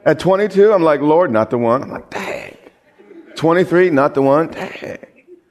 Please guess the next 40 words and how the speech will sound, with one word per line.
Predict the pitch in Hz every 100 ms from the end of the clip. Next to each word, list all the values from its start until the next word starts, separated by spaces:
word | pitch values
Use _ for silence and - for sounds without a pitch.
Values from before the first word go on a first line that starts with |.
| _ _ _ -
Twenty-eight | - 202 214 226 185 190
years | 170 180
old. | 175
I | 208
know | 214
that's | 170
common | - 185 185 151
now, | 185 170 131
but | 120 123 - - - _
my | 151 202
time, | - 139 135
it | 165
wasn't | 143 139
common. | 50 - - - _ _ _ _ _ _ _ _ _ _ -
I | 220
had | 185
to | 156
wait | 180 185
till | 160
I |
was | 143
twenty-eight. | - - 208 202 208 202 143
And | -
finally, | 165 233 165 147 139 - -
you | 160
know, | 160
it |
was | 135
like, | 135 117 - -
"That's | - -
the | -
one." | 170 143
I |
was | 107
like, | 92 - - _
"Good." | - 151 - - - -
<laughs> | - _ - - - - - - - - - - 320 - - - - - - - -
Glad | 196 185
I | 165
waited. | 165 170 139 107